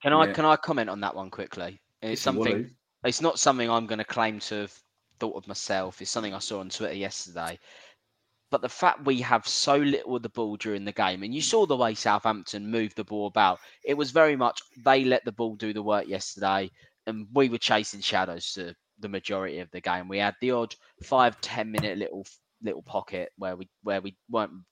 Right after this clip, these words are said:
Speaker 1: you know, we might have had the ball towards their goal, but didn't really do much to, to trouble it. Maybe then, maybe then the odd corner or something like that. They let the ball do the work. It's no surprise we look tired after, like, seventy minutes in games when we're having to do as much chasing of the ball as we do.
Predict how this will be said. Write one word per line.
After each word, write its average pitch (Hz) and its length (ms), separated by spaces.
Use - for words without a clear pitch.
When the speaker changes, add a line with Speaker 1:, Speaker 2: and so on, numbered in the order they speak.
Speaker 1:
you 101 140
know, 87 200
we 95 100
might 101 180
have 73 100
had 92 140
the - 60
ball 95 160
towards 92 420
their 82 160
goal, 87 240
but - 100
didn't 85 200
really - 240
do 85 160
much - 280
to, - 200
to - 80
trouble 98 340
it. 90 100
Maybe 95 260
then, 90 300
maybe 92 240
then 90 140
the 90 80
odd 92 240
corner 98 420
or 95 140
something 101 340
like 98 200
that. 98 120
They 165 120
let 170 180
the 143 60
ball 131 200
do 117 180
the 120 80
work. 131 240
It's 117 120
no 190 120
surprise 175 460
we 110 80
look 107 160
tired 110 400
after, 95 260
like, 101 160
seventy 104 380
minutes 107 320
in 92 100
games 95 280
when 101 100
we're 117 160
having 98 180
to - 60
do 104 80
as 95 100
much - 220
chasing 104 460
of 92 80
the 85 80
ball 98 200
as 87 100
we 92 100
do. 95 280